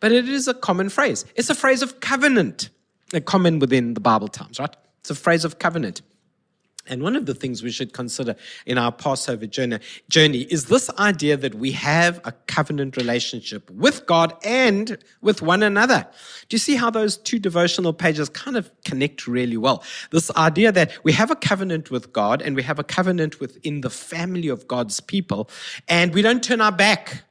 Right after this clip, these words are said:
on either. <laughs> I think there's something so powerful in that. The promise of dedication. The payment of debt and the promise of dedication. These are two incredibly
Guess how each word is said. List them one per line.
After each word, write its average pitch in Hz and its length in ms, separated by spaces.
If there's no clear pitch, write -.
on 185 180
either. 214 500
<laughs> - 40
I 190 80
think - 300
there's 165 140
something 151 340
so 151 360
powerful 131 600
in 127 100
that. 123 200
The - 120
promise - 720
of 117 280
dedication. 123 720
The 117 100
payment 262 480
of 214 140
debt 175 440
and 113 160
the 98 40
promise 165 540
of 131 120
dedication. 123 640
These 170 160
are 147 120
two - 140
incredibly 202 720